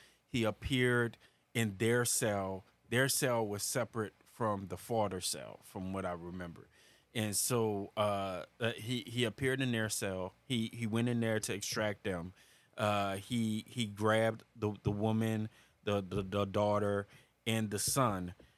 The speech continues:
Uh, the daughter had a stuffed animal that made noise or something like that, so she really wanted to grab that. So she, she got that. On the way out,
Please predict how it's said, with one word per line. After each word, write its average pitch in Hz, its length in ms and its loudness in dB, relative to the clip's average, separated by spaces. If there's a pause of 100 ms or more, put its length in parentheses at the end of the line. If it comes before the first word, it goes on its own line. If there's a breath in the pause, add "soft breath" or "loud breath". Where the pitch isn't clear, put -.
(180 loud breath)
Uh, 98 460 0
the 92 100 -6
daughter 117 400 4
had 107 300 0
a 95 60 -4
stuffed - 360 -2
animal 98 380 -2
that 95 180 -4
made 92 260 -6
noise 92 340 -6
or 92 60 -8
something - 300 -10
like 92 180 -8
that, 92 320 -8
so 95 320 -6
she 107 220 -4
really 98 260 -4
wanted 95 200 -6
to 98 60 -10
grab 90 280 -6
that. 92 180 -6
So 90 140 -8
she, 95 220 -6 (200)
she - 160 -4
got 98 300 -4
that. 98 240 -6 (100)
On 113 200 0
the 110 80 0
way 107 260 -2
out, 101 260 0